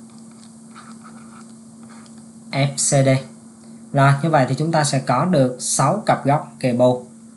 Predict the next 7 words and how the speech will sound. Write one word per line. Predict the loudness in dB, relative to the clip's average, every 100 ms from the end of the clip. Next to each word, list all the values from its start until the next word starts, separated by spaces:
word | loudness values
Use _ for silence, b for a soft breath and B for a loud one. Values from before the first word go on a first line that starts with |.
| -12
Một | -2 0 0
này, | -2 -4 -8 -20 -20 -20 -20 -20 -20 -20 -20 -20
hai, | -6 -2 2 2 0 -4 -20 -20 -20 -20 -20 -20 -20 -20 -20 -20 -20 -18 -2
ba, | 0 2 2 0 -4 -18 -20 -20 -20 -20 -20 -20 -20 -20 -20 -20 -8
bốn, | 0 2 2 0 -10 -20 -20 -20 -20 -20 -20 -20 -20 -20 -20 -20 -6
năm, | 0 0 -2 -12 -20 -20 -20 -20 -18
sáu. | -10 -4 -4 -4